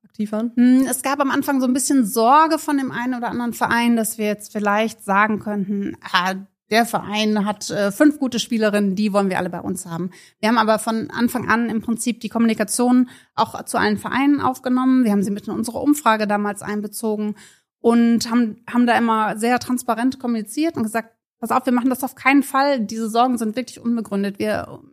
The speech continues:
Speaker 2: nehmen maximal Spiel-, zwei Spielerinnen aus einer Mannschaft, ähm, damit die Mannschaften immer bestehen bleiben." Denn im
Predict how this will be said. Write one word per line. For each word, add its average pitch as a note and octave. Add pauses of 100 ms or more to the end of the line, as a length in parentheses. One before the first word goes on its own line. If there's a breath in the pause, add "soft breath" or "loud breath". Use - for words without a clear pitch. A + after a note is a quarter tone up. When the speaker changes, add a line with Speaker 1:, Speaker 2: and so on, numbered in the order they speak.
(100)
Speaker 2:
nehmen B3+
maximal B3
Spiel-, A#3+
zwei B3
Spielerinnen A#3
aus G#3+
einer G3+
Mannschaft, C4 (540)
ähm, A3 (220)
damit A#3+ (140)
die G#3+
Mannschaften A#3
immer A3+
bestehen A3+
bleiben." G3
Denn G#3
im -